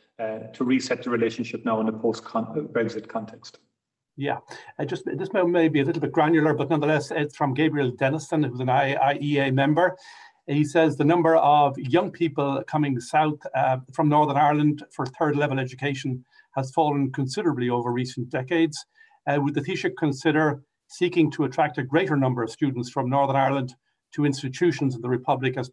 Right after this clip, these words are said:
Speaker 2: part of the Shared Island Initiative?
Speaker 1: Yes, we, we, we would be open to that, although there would, and there will be changes. We're watching the, the situation in Scotland, for example, in terms of, um,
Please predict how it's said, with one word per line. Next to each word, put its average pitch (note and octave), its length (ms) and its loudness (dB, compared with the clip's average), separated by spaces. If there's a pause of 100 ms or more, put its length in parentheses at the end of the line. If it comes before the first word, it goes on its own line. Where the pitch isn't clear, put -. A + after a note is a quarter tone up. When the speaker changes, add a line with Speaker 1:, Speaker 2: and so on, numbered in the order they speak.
Speaker 2:
part C3+ 380 2
of B2+ 340 0
the B2+ 200 -6
Shared C3 500 -4
Island B2+ 360 -4
Initiative? A#2+ 440 -8 (1900)
Speaker 1:
Yes, G3+ 380 2
we, A3 100 2
we, F3+ 140 0
we F#3+ 180 2
would F#3 160 2
be E3+ 80 0
open G3+ 280 0
to C#3 100 -4
that, B2+ 240 -2
although C#3+ 220 -4
there E3 120 -4
would, E3 200 -6
and D#3+ 120 0
there D#3 80 2
will F#3+ 120 0
be E3 80 -2
changes. E3+ 580 -4 (460)
We're D3 100 2
watching C#3 400 -4
the, C#3 640 -10
the - 60 -16
situation - 440 -2
in - 40 -4
Scotland, C3 440 -4
for D#3 120 -2
example, D3+ 420 -4
in C3+ 100 -6
terms B2+ 380 -2
of, A#2 240 -2 (240)
um, - 580 -4